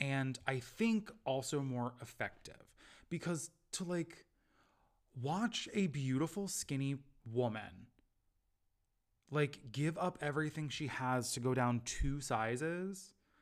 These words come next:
is not relatable, because most people are never gonna look like that woman did when she was a size four in the beginning of the episode.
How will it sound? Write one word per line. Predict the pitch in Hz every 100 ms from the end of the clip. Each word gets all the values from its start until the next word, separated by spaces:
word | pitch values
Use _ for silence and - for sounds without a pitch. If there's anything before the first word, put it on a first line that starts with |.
| _ - _
is | - 165
not | 165 156 156
relatable, | 151 131 127 120 104 101
because | - 127 147 120
most | 123 147 196 202
people | - 175 170
are | 151
never | 135 127 127
gonna | 131 127
look | 120 127
like | 120 110
that | 117 113
woman | 117 113 110
did | 110
when | 110
she | 110 120
was | 110
a |
size | 110 110 110 104
four | - 180 117 104
in |
the | 98
beginning | 107 104
of | 101
the | 120
episode. | 120 - - -